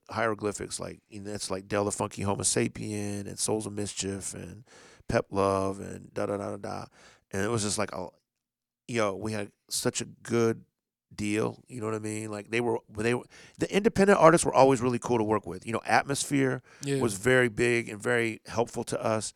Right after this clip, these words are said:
Speaker 2: Mm-hmm.
Speaker 1: You know, they were one of the few, you know how people are like, "Yo, book me in your town, and then we'll book you in our town." And then you book 'em in your town, and you don't ever get booked in their town, some shit like that.
Speaker 2: So
Speaker 1: That was not, like, Atmosphere. Atmosphere was like, "All right."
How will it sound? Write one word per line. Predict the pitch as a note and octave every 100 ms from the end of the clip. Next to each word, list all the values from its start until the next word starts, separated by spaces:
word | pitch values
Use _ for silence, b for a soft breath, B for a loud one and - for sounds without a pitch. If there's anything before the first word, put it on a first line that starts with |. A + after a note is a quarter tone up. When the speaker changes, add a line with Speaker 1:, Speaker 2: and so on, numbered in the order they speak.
| B B
Speaker 2:
Mm-hmm. | C3+ C3
Speaker 1:
You | A#2+
know, | A2
they | A2 D3+
were | D#3+
one | D3 C#3+
of |
the | B2+
few, | - C3+ C#3 C3+
you | D3
know | D#3
how | C#3
people | C#3 B2+
are |
like, | B2+ C#3+
"Yo, | F3+ F3
book | D3 E3+
me | E3+
in | D#3+
your | E3
town, | - D#3 D3+
and | C#3+
then | C#3+
we'll | C#3+
book | C#3+ -
you | C#3
in | C3+
our | C3+
town." | - G2+ G2 - b b -
And | G#2+
then | A#2
you | A#2
book | C#3+ C3
'em |
in | B2
your | B2
town, | C3 B2 A2+
and | A2+
you | A2+
don't | A2+
ever | A2
get | A2
booked | A2 G#2
in | G#2+
their | G#2+
town, | G#2 F2 E2
some | - G2+
shit | G2 G2
like | F#2+ -
that. | F2+ - - -
Speaker 2:
So | -
Speaker 1:
That | C#3+
was | D#3 C3
not, | C#3+ D3 -
like, | A#2 A#2+
Atmosphere. | C3 A#2+ - G2+
Atmosphere | G#2 C3+ C3 C3+
was | B2 A2
like, | G#2 b b b b _
"All | D3+
right." | F3+ E3+ E3